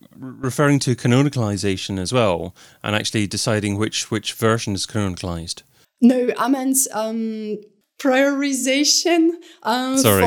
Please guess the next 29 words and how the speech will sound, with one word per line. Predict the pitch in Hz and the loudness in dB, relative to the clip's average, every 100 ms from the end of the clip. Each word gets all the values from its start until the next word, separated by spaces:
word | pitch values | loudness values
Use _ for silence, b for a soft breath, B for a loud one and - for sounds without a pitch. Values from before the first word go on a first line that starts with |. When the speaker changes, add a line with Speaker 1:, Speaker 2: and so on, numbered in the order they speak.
| 226 | 4
Speaker 2:
for | 202 160 | 6 6
Speaker 1:
<laughs> | 127 | 6
Speaker 2:
choosing, | 311 320 285 302 311 294 - - - b b | 4 2 0 2 4 4 0 -6 -20 b b
for | 277 | -2
choosing | - 294 277 302 285 - | 0 0 0 0 0 0
either | 220 247 269 | 0 0 -2
if | 269 269 | -2 -2
it's | 226 - 220 | -2 0 0
a | 208 | 0
basic | 233 262 302 - | 0 2 0 -2
translation, | - 269 247 247 - 240 233 - | -4 -2 -2 -2 0 -2 -2 -2
optimized | 220 226 247 240 214 - | -2 0 -2 -4 -6 -6
translation, | 226 214 208 - 208 202 - | -6 -4 -2 0 0 -4 -6
or | 180 | -6
copywriting | 220 208 202 190 190 185 180 175 | -6 -4 -4 -4 -4 -4 -4 -4
translation. | 175 175 135 143 - - _ _ _ _ _ _ 131 | -4 -6 -6 -8 -10 -12 _ _ _ _ _ _ 0
Speaker 1:
Right. | 117 107 | 0 0
Okay. | 123 135 98 | 0 2 2
Okay. | 95 - 110 95 - | 0 0 0 -2 -6
Okay. | 123 104 87 82 - | -8 -4 -4 -6 -4
Um, | 110 107 113 120 - | -2 0 0 -4 -6
and | 131 143 143 139 - - - _ _ _ _ - | 0 2 4 2 0 -6 -10 _ _ _ _ -12
would | 131 175 151 | -2 0 2
you | 165 | 2
do | 160 165 | 2 2
that | 156 151 - - | 4 2 -2 0
by | 123 120 117 113 110 110 _ _ - | 2 4 2 2 0 -2 _ _ -12
traffic, | - 143 147 143 196 185 - - | -4 0 0 0 -2 -4 -6 0
by | 120 117 110 107 | 2 4 4 2